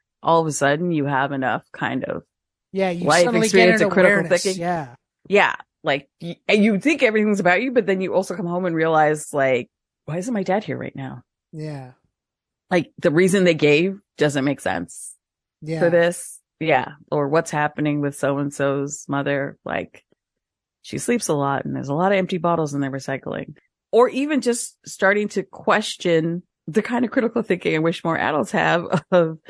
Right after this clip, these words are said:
Speaker 1: questioning what the, what the news on the street is. So you hear about something that happened to another kid, but maybe one or two people in that group are like, "But is that really what went down? Or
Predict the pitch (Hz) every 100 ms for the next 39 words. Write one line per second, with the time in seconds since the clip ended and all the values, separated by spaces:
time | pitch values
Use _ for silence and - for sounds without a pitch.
0 | - _ - 208 208 202 196 180 180 _
1 | _ 170 180 180 160 147 - 185 170 175
2 | 175 180 165 156 - 165 113 - - _
3 | _ _ _ _ _ - 147 151 156 139
4 | 185 190 175 170 165 160 170 160 156 156
5 | 160 160 147 156 156 151 147 - 147 147
6 | 143 - _ _ _ _ 170 151 143 151
7 | 151 151 139 147 160 156 151 - _ _
8 | - 143 - 285 262 175 160 160 _ _
9 | - 160 160 151 151 147 156 151 151 147
10 | _ 156 156 147 147 143 127 143 139 -
11 | - - - _ _ - - - 52 -
12 | - 50 - - 143 -